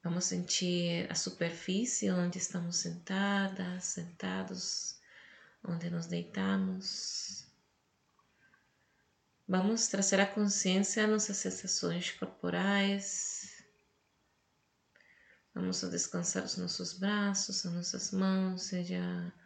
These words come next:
ao lado do nosso corpo, ou descansando elas sobre as coxas, as nossas pernas.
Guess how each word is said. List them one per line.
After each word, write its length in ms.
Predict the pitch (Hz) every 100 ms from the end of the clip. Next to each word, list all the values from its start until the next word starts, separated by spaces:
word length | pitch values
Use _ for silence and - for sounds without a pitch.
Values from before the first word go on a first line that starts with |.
| - -
ao 180 | - 170
lado 340 | 175 180 180 180
do 140 | 180
nosso 340 | 175 175 - -
corpo, 840 | 202 202 196 190 - 190 190 - - - - - _ -
ou 640 | 170 165 160 165 165 165 156 _ _ _ _ _ -
descansando 760 | - - 170 170 170 165 170
elas 460 | 165 - 165 82 -
sobre 460 | - 85 85 87
as 200 | 165 170
coxas, 880 | - - 165 175 165 - 170 170 -
as 80 | 170
nossas 380 | 165 165 - -
pernas. 1200 | - 202 196 196 196 185 190 185 - - - -